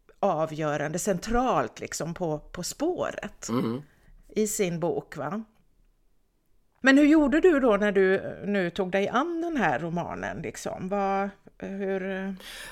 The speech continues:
Speaker 2: Ja, jag tror att jag började läsa ganska förutsättningslöst på
Speaker 1: Mm.
Speaker 2: något sätt. I och med,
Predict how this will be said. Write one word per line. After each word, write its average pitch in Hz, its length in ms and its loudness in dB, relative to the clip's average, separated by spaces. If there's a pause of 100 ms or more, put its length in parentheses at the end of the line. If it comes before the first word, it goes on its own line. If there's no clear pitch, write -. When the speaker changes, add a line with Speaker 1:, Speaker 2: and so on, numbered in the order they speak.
Speaker 2:
Ja, 185 520 8
jag 180 160 0
tror 226 200 6
att 180 100 6
jag 185 100 2
började 160 420 6
läsa 156 440 2
ganska 127 580 -4
förutsättningslöst 123 1400 -4 (120)
på 185 60 -4
Speaker 1:
Mm. 190 160 2
Speaker 2:
något 131 100 0
sätt. 92 320 -6
I 151 240 4
och 151 40 4
med, 147 280 4